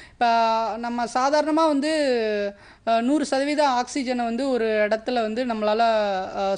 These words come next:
சுவாசிக்க முடியும். நம்மள உடம்பும் அதை வந்து எடுத்துக்கும். இங்க வந்து எஸ் பி ஓ டூ அப்படிங்கிற அளவு வந்து கம்மியாகுது சார்.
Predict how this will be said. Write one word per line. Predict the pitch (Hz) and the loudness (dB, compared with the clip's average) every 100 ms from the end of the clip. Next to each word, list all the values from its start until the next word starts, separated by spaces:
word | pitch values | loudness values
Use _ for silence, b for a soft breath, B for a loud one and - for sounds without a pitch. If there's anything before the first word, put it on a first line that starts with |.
| - | -2
சுவாசிக்க | 233 254 214 208 | -4 -4 -6 -6
முடியும். | 202 226 262 | -2 -2 -2
நம்மள | 220 208 202 | -2 0 2
உடம்பும் | 202 202 226 233 233 B B B | 2 0 -2 -4 -6 B B B
அதை | 214 214 | 0 2
வந்து | 214 220 233 226 214 202 190 190 B - | 2 0 -2 0 -2 -2 -4 -6 B -6
எடுத்துக்கும். | 208 220 196 208 302 B B B - | -4 -4 -4 -6 -6 B B B -2
இங்க | 277 302 | 2 4
வந்து | 302 311 | 4 2
எஸ் | 262 - | 0 0
பி | 359 | 0
ஓ | 320 247 | 0 0
டூ | 302 | 0
அப்படிங்கிற | 254 247 269 | 0 -2 0
அளவு | 254 220 240 285 262 | 2 2 2 0 0
வந்து | 233 233 262 233 208 | -2 -2 -2 0 -2
கம்மியாகுது | 208 226 220 190 170 | -2 -2 -2 -4 -6
சார். | 156 165 | -8 -10